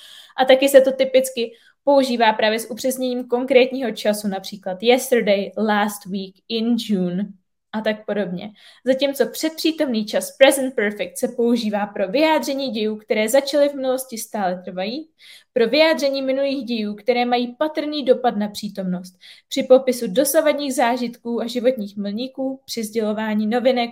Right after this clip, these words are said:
při sdělování změn a tak podobně. Pojďte se teď otestovat ve vašem porozumění.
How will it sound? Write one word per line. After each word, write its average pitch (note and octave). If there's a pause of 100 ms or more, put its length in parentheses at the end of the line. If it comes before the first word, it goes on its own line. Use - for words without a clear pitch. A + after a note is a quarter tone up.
při -
sdělování G#3
změn G#3+
a G3 (220)
tak F#3+ (200)
podobně. F#3+ (640)
Pojďte E4
se B3+
teď C4+
otestovat G#3
ve A#3
vašem D#4
porozumění. G3